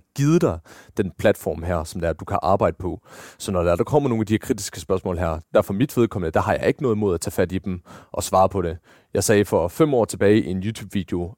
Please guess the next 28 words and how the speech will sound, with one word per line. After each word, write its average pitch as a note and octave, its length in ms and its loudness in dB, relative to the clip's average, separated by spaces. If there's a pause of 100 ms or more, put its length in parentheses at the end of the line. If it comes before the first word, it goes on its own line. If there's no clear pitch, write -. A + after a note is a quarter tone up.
(140)
at F2 80 -2
hvis F#2+ 180 -4
det G2 80 4
er, F#2 40 6
at G2 120 2
jeg A2+ 80 6
nogensinde, A#2+ 800 0 (500)
øh, F2+ 280 2 (160)
ændrer C3 280 0
min A2 140 2
holdning, G#2+ 440 0
fordi F#2+ 220 -4
jeg F#2+ 60 4
er F#2+ 40 2
blevet G2+ 220 -2
betalt, F#2 460 0 (300)
det A2+ 60 2
er A2+ 120 4
der, G2 80 6
hvor G2 60 -6
det F2+ 80 2
er, F#2 40 4
at F#2 60 -2
folk, G#2+ 220 0
de G#2 60 -8
skal - 160 -6
give G#2+ 160 2
mig G#2 240 4